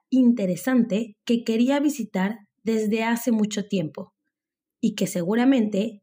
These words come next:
iba a aprender mucho. El primer lugar al que llegué fue la ciudad capital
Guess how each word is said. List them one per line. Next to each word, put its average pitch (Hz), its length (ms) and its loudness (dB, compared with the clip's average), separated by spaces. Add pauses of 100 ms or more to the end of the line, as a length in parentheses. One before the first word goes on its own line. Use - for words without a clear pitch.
(120)
iba 254 340 2
a 202 60 -2
aprender 185 500 0
mucho. 180 340 -4 (1120)
El 277 180 0
primer 311 300 4
lugar 302 300 0
al 240 180 -2
que 214 100 0
llegué 180 480 0 (360)
fue 277 200 0
la 302 140 2
ciudad 254 500 2
capital 226 600 -2